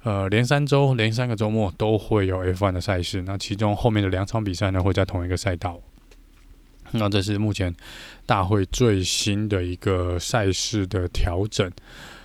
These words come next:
那这个呢，也有可能间接影响到 Romain Grosjean 跟这个 Mercedes 的测试啦，因为本来是说是在法国杯之后呢，他们会让他去跑 Hamilton 之前夺冠的这个赛车哦。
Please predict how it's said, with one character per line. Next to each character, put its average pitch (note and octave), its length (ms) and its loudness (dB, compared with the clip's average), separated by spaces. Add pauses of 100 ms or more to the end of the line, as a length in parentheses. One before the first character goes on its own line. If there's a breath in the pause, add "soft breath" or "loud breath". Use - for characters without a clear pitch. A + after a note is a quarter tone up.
(640 loud breath)
那 C#3+ 160 4
这 D#3 140 6
个 D#3 180 8
呢， C#3+ 220 6
也 C3 240 6
有 C#3+ 180 8
可 A#2 200 4
能 G2+ 180 2
间 B2+ 220 0
接 A#2 180 4
影 G#2 140 2
响 G2+ 200 0
到 G#2 140 4
Romain A2+ 380 4
Grosjean G#2 560 2
跟 G2+ 200 4
这 G2 120 2
个 G2 80 4
Mercedes F#2+ 460 2
的 F2 60 0
测 G2+ 280 4
试 F#2 320 2
啦， F#2 160 -6
因 A2 80 2
为 A2+ 80 4
本 G2 180 -2
来 F#2 160 -2
是 - 160 -4
说 G#2 240 -2
是 G#2+ 140 -6
在 G#2 100 2
法 A2 180 0
国 G2 160 4
杯 G2 160 2
之 A#2 160 -2
后 B2+ 220 4
呢， G#2 180 2
他 A#2 140 -2
们 G#2+ 100 2
会 A2 120 4
让 G#2+ 180 0
他 G2+ 240 2
去 A2 180 0
跑 F#2 300 -4
Hamilton G#2 460 -2
之 G2+ 180 -2
前 F#2 360 -8
夺 F#2 220 -4
冠 G#2 220 4
的 F2+ 100 2
这 F#2+ 120 2
个 F#2 80 0
赛 F#2+ 200 0
车 - 180 -4
哦。 E2+ 120 -6